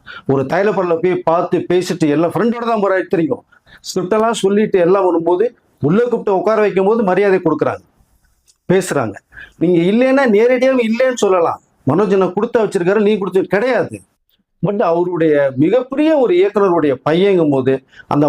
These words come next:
வருத்தம் மனோஜுக்கு நிறைய தடவை இருந்துச்சு. "அப்பா மாதிரி ஒரு இடத்துக்கு நான் வர முடியலையே" அப்படிங்கிற ஒரு விஷயம். யூ எஸ் எல்லாம் போய் படிச்சிருக்காரு சார், டெக்னிக்கலா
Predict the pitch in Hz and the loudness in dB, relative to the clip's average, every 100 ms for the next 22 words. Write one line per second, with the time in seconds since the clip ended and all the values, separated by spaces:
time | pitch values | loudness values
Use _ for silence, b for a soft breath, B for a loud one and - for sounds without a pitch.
0 | 165 240 262 277 302 220 214 170 156 202 | 2 0 0 0 2 0 2 2 2 2
1 | 226 233 180 151 127 117 - 208 214 254 | 4 4 4 2 0 -2 0 2 2 2
2 | 240 175 165 190 147 120 180 214 185 143 | 2 2 0 0 0 0 2 2 2 0
3 | 123 120 - _ _ - 147 180 147 135 | 0 0 -2 _ _ -4 0 2 2 0
4 | - 135 - _ _ 131 180 269 262 247 | 0 -2 -2 _ _ 0 2 2 2 2
5 | 254 240 208 190 202 185 165 156 147 156 | 2 2 2 0 0 0 0 -2 -2 -2
6 | 180 165 131 | 0 0 0